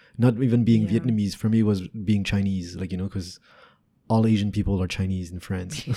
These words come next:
Speaker 2: <laughs> In Hungary as well.
Speaker 1: <laughs> And it was just, and very similar to you, it's only when I moved to Canada that people looked at me in, with curious eyes, with,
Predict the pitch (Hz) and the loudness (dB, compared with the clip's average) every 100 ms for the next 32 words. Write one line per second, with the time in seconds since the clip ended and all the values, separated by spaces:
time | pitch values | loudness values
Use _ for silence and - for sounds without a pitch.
0 | 175 165 - 208 190 - 202 175 175 156 | 4 6 8 8 6 6 4 2 -4 -4
1 | 151 143 - 147 147 120 160 - 170 120 | -4 -6 -8 -2 6 8 10 8 4 2
2 | - - - - - - 123 120 120 110 | -2 -18 -16 -18 -14 0 6 8 8 6
3 | 131 - 120 120 110 151 160 165 151 135 | 0 2 2 2 6 6 6 4 4 4
4 | - 113 110 101 127 127 117 107 101 107 | 2 4 4 2 0 0 2 2 2 0
5 | 127 104 98 92 - 101 - 101 104 90 | 2 2 2 0 -4 -6 -4 -4 -2 -2
6 | 85 90 101 - 98 98 107 95 98 90 | -4 -4 -4 -2 0 0 0 -2 -2 -4
7 | 90 87 98 98 - 123 120 95 - 90 | -6 -6 -6 -6 -4 0 2 0 -4 -8
8 | 85 - 98 95 | -8 -6 -6 -6